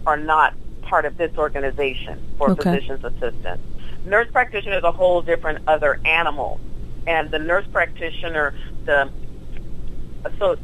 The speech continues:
Speaker 1: Mer-, it's the A A N P. I forgot exactly what the acronym stands for, but it's an umbrella organization for the nurse practitioners. They're extremely powerful. They're a lobby, and they're extremely powerful.
Speaker 2: Mm-hmm.
Speaker 1: And they do believe that the nurse practitioners can work independently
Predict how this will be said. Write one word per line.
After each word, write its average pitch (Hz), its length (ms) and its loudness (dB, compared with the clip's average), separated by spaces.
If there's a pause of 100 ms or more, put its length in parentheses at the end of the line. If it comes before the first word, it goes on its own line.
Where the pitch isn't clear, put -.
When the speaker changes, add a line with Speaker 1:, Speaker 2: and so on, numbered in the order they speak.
(120)
Speaker 1:
Mer-, 175 320 2
it's 170 160 -2
the - 180 -2
A 214 400 4
A 180 40 -4
N 175 160 -4
P. 156 260 -4
I 139 120 4
forgot 175 380 2
exactly 151 360 -2
what 151 140 -4
the 131 60 0
acronym 143 440 -4
stands 151 320 0
for, 147 100 2
but 143 160 -2
it's 139 140 -6
an 143 100 -6 (140)
umbrella 160 300 2
organization 147 580 -2
for 151 80 -2
the 139 100 -2
nurse 143 220 0
practitioners. 156 460 0
They're - 100 0
extremely 156 420 -6
powerful. 147 480 0
They're 143 160 2
a 135 60 2
lobby, 151 420 2
and 143 140 -4
they're 123 200 -4
extremely 175 440 0
powerful. 131 520 0
Speaker 2:
Mm-hmm. 196 280 6 (320)
Speaker 1:
And 156 240 2
they 185 180 2
do 208 240 0
believe 170 500 0
that 160 140 -2
the 160 60 -6
nurse 156 180 -2
practitioners 151 540 -4
can 196 280 2
work 165 280 2
independently 156 960 -2